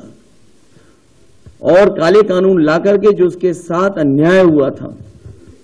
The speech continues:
वो भी किसान भूला नहीं है। वो थार से जो किसानों की जान गई, थार वाला घटना भी किसान भूला नहीं है। और इनकी सरकार में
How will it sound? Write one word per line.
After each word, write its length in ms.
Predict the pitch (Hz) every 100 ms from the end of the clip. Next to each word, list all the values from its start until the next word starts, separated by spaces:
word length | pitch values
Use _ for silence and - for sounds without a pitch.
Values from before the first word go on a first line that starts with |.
| _ _ _ _
वो 180 | 143 196
भी 120 | 196
किसान 340 | 202 180 170 175
भूला 340 | 151 143 160
नहीं 260 | 151 143 120
है। 100 | 104 - _ _ _ _ _ _ _ _ _ _ _ _ -
वो 100 | 160
थार 400 | 165 170 185 214
से 180 | 180 190
जो 100 | 180
किसानों 440 | 175 160 175 185
की 120 | 175
जान 280 | 131 151 170
गई, 360 | 180 196 233 247 - - _ _ _ _ _ _ _ _ _ _ _
थार 340 | - 196 226 220
वाला 320 | 185 180 196
घटना 580 | 165 123 139 151 170 180
भी 160 | 180 180
किसान 360 | 160 165 156
भूला 280 | 147 139 147
नहीं 260 | 143 139 123
है। 80 | - _ _ _ _ _ _ _ _ _ -
और 100 | 156
इनकी 320 | 180 190 208
सरकार 520 | 208 175 165 175 185
में 340 | 196 208 220